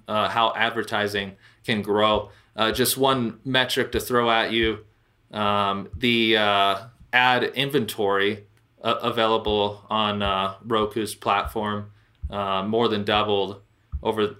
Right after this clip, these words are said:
over the, uh, uh, year over year during the quarter. Uh, so, you know, you see that, uh, I'm sorry, it's ad impressions, not ad inventory. Uh, so that's, it's just some enormous growth there.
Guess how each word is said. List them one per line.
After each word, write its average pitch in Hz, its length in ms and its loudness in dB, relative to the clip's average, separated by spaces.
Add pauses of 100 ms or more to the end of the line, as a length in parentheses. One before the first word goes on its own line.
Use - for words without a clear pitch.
(140)
over 117 260 2
the, 101 280 2
uh, 90 260 -2 (1000)
uh, 82 300 -6
year 120 220 2
over 104 140 -2
year 104 200 2
during 101 200 -6
the 92 60 -8
quarter. 104 520 -4 (360)
Uh, 101 180 0
so, 123 380 2
you 139 100 -2
know, 135 120 2
you 127 160 2
see 175 240 2
that, 135 480 2 (260)
uh, - 160 -2
I'm 151 100 0
sorry, 127 200 2
it's 113 100 -2
ad 127 160 2
impressions, 101 560 -4
not 101 160 -4
ad 101 180 -4
inventory. 98 520 -6 (400)
Uh, 101 160 0
so 101 120 0
that's, - 360 2
it's 202 140 0
just - 180 0
some 165 120 2
enormous 117 480 0
growth 117 380 0
there. 107 380 0